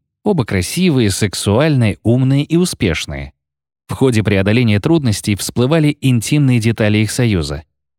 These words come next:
Карен хотела узаконить отношения, а Тим —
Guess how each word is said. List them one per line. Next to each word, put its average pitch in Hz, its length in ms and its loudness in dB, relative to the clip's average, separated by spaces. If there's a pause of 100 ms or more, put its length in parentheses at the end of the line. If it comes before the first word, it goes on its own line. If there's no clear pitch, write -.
(140)
Карен 101 320 2
хотела 101 480 0
узаконить 104 580 0
отношения, 107 800 -2
а 107 140 0
Тим — 95 340 -2